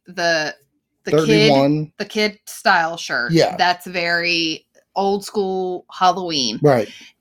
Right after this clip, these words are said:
Speaker 1: And then they have the adult one, which is a little bit more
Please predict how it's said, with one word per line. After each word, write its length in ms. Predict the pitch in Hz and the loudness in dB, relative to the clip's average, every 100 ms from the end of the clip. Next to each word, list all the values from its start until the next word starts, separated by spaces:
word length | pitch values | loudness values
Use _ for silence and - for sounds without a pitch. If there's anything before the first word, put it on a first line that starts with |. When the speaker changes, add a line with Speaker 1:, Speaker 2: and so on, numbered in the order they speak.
| - | 2
Speaker 1:
And 260 | 202 208 | 4 6
then 240 | 220 226 226 | 6 6 6
they 100 | 220 | 4
have 240 | 220 208 | 4 2
the 100 | 196 | 2
adult 460 | 196 190 233 240 - | 2 4 4 4 2
one, 300 | 185 180 175 | -2 -2 -2
which 320 | - 214 226 | 0 0 0
is 180 | 254 269 | -2 -4
a 60 | 262 | -4
little 280 | 233 226 | -2 0
bit 200 | 214 208 208 | 2 2 0
more 840 | 208 202 190 185 180 180 180 | -2 -2 2 4 4 4 2